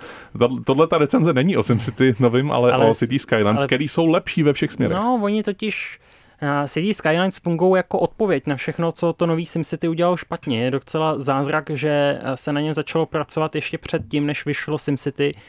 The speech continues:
Speaker 2: to nejnovější, tedy ještě před rokem dva tisíce třináct, ale já jsem prostě přesvědčen, že ta podoba toho nového SimCity výrazně ovlivnila, jak City Skylines vypadá. Protože City Skylines jako,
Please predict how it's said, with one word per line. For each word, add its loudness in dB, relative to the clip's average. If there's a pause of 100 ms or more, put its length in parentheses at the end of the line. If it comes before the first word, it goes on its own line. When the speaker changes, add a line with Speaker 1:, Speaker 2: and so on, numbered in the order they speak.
(120)
Speaker 2:
to -2
nejnovější, -2
tedy -2 (180)
ještě -6
před -6
rokem -2
dva -2
tisíce -8
třináct, -2 (200)
ale 2 (840)
já 0
jsem -8
prostě -8
přesvědčen, -4
že 0 (540)
ta -2
podoba 0
toho -2
nového -2
SimCity -4
výrazně -2
ovlivnila, 0 (260)
jak -2
City -8
Skylines -4
vypadá. -4 (260)
Protože -2
City -2
Skylines -4 (1300)
jako, -2